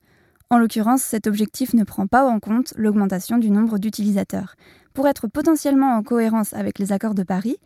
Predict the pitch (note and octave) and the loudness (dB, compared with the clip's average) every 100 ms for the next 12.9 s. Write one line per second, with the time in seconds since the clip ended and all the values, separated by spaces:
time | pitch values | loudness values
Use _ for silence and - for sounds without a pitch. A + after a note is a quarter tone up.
0 | _ _ _ - A#3+ - D#4 E4 A#3+ A3+ | _ _ _ -4 -4 0 0 2 0 0
1 | A3+ G3+ G#3 D4 - A3+ G#3 G3+ C4 - | 0 0 -2 -4 -2 0 2 2 0 -2
2 | - G#3 G3+ G#3+ - C4 - B3+ G#3 G3+ | -6 -2 0 0 0 -2 0 -4 -2 -4
3 | G3 G3 F#3 F3 - F3+ _ _ _ _ | -6 -6 -4 -4 -6 -12 _ _ _ _
4 | _ _ _ _ _ _ _ _ _ _ | _ _ _ _ _ _ _ _ _ _
5 | _ _ D4+ D4+ E4+ B3 G#3+ G#3 D4 C4 | _ _ -2 0 2 2 0 0 0 0
6 | G3+ G#3+ - A#3 A3 B3 D4+ C4+ A#3+ G#3+ | 0 -2 -4 -6 -2 0 2 4 2 0
7 | G#3 A3 D#4 D#4 A3+ G#3 G#3+ C4 D#4 A#3 | 0 2 0 0 -4 -2 0 0 -2 -2
8 | A3 G#3+ - D#4+ - A#3+ B3+ D#4 D4 C4+ | -2 -2 -4 -6 -6 -4 0 2 4 2
9 | C#4 - - A#3 A3 G#3+ G3 B3+ C#4+ A3 | -4 -14 -8 -6 -4 -4 0 2 2 0
10 | - B3 A3 G3 F3+ F3+ - _ _ _ | -6 -2 0 0 -2 -8 -12 _ _ _
11 | _ _ _ - - A#3+ C#4 D4+ C4 A3+ | _ _ _ -10 -2 0 2 2 0 2
12 | A3 B3 D#4 D#4 A3 G#3 G#3 C#4+ - | 2 4 2 2 -2 -2 -2 -4 -6